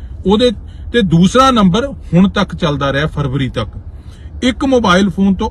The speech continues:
ਅਠੱਤੀ ਹਜ਼ਾਰ ਅੱਠ ਸੌ ਪੰਜਾਹ ਕਾਲਾਂ ਹੋਈਆਂ, ਦੂਸਰੇ ਮੋਬਾਈਲ ਫੋਨ ਤੋਂ ਪੰਤਾਲੀ ਸੌ ਬਿਆਸੀ ਕਾਲਾਂ ਹੋਈਆਂ। ਇਸੇ ਤਰ੍ਹਾਂ ਹਾਈ ਕੋਰਟ ਨੇ ਅੱਗੇ ਇਹ ਗੱਲ ਵੀ ਕਹੀ ਕਿ ਹੋਰ ਕਈ ਮੋਬਾਈਲ ਫੋਨ ਉਹਨਾਂ ਉਸ ਸਮੇਂ ਦੇ ਵਿੱਚ ਉੱਥੇ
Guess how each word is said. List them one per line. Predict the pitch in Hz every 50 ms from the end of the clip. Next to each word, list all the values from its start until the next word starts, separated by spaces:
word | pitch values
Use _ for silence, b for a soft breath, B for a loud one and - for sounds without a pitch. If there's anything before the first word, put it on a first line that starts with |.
| -
ਅਠੱਤੀ | 170 151 - 160 - - - 220 214 220 190
ਹਜ਼ਾਰ | 151 160 127 139 127 131 147 160 180 - - 151
ਅੱਠ | - -
ਸੌ | - - 175 165
ਪੰਜਾਹ | 156 175 151 127 127 143 165
ਕਾਲਾਂ | 160 - 135 120 113 113 110
ਹੋਈਆਂ, | 101 104 101 98 95 - - - - - - - - -
ਦੂਸਰੇ | - 143 180 202 208 - 220 240 247 254
ਮੋਬਾਈਲ | 233 220 180 165 156 151 170 170
ਫੋਨ | 160 - 170 165 165
ਤੋਂ | 156 - 240 240
ਪੰਤਾਲੀ | - - 196 180 - - 143 143 147 165 180
ਸੌ | - - 214
ਬਿਆਸੀ | 196 156 123 131 135 135 - - 220 233
ਕਾਲਾਂ | 196 - 170 139 131 131 123
ਹੋਈਆਂ। | 117 113 107 104 98 92 - - - B B B B B B B B B B -
ਇਸੇ | 202 226 208 - - 277 277
ਤਰ੍ਹਾਂ | 277 262 262 262 226 - 151
ਹਾਈ | 139 143
ਕੋਰਟ | 151 - - 208 208 190
ਨੇ | 226 240 240 - 180
ਅੱਗੇ | 160 147 170 196 202 - 202
ਇਹ | 233 277
ਗੱਲ | 262 262 233 208 196
ਵੀ | 190 185 170
ਕਹੀ | - 151 139 120 95 B B B B B B B B B B B B B B - -
ਕਿ | 233 247 202
ਹੋਰ | 131 156 170 190 233 269 269 208 - -
ਕਈ | 220 226 269 311 339
ਮੋਬਾਈਲ | 320 311 285 269 262 220 208 220 220 208
ਫੋਨ | - - 190 190 190 180 143 - - - - - B B B B B B B - -
ਉਹਨਾਂ | - 208 226 240 254 254 254 254 262 - - -
ਉਸ | - 214 233 254 - - -
ਸਮੇਂ | 185 170 175 196 214
ਦੇ | 214 220 226
ਵਿੱਚ | 190 190 190 180 - - 226 240 247 - 214
ਉੱਥੇ | 190 175 - - 208 214